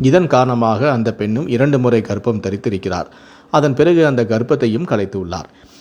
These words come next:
ஒரு கட்டத்தில் திருமணம் செய்யாமலேயே கணவன் மனைவி போல இருவரும் பழகி வந்ததால் தன்னை திருமணம் செய்து கொள்ளும்படி தன்னுடைய காதலனை வற்புறுத்தியுள்ளார் அந்த பெண் மருத்துவர். இதனை தட்டி கழித்து வந்த அந்த இளைஞனுக்கு இறுதி வாய்ப்பாக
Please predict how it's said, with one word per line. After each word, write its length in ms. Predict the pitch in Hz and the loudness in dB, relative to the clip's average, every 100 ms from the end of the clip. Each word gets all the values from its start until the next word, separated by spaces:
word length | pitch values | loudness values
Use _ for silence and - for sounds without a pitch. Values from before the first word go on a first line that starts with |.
| - | -2
ஒரு 160 | 151 151 | 2 2
கட்டத்தில் 540 | 151 135 175 143 156 | 2 0 0 0 0
திருமணம் 380 | - 135 156 170 | 0 0 0 -2
செய்யாமலேயே 680 | 151 139 135 135 127 127 151 | 0 2 2 2 2 2 0
கணவன் 360 | - 113 135 131 | 0 0 0 0
மனைவி 300 | 127 123 117 | 0 0 -4
போல 360 | 113 120 127 | -4 -2 -2
இருவரும் 440 | - 120 143 139 117 | -2 0 2 2 0
பழகி 320 | 101 123 123 | 0 0 0
வந்ததால் 520 | 104 101 120 104 - - | -2 0 0 0 -4 -6
தன்னை 340 | 110 147 170 | -2 0 0
திருமணம் 400 | 156 139 147 147 | 2 0 2 0
செய்து 300 | 139 123 123 | 0 2 2
கொள்ளும்படி 560 | 123 107 120 104 127 117 | 2 0 0 0 0 0
தன்னுடைய 420 | 120 120 113 110 | 0 2 2 2
காதலனை 540 | - 117 151 139 120 | 2 2 2 0 -2
வற்புறுத்தியுள்ளார் 800 | 127 104 - 147 127 120 101 101 | 0 -2 0 -2 0 -2 0 2
அந்த 280 | 131 110 135 | 2 2 0
பெண் 200 | 120 107 | 0 -2
மருத்துவர். 520 | 98 95 95 90 90 - - - _ _ | -2 -4 -4 -6 -8 -12 -20 -20 _ _
இதனை 340 | 160 160 156 151 | 2 4 2 2
தட்டி 300 | 131 160 160 | 0 2 2
கழித்து 300 | 143 131 127 | 2 2 2
வந்த 260 | 123 127 | 2 2
அந்த 160 | 120 113 | 2 2
இளைஞனுக்கு 680 | 107 123 113 107 147 113 104 | 2 2 0 0 0 0 2
இறுதி 280 | 127 151 139 | 2 4 4
வாய்ப்பாக 760 | 113 110 107 104 131 - | 4 2 0 0 2 0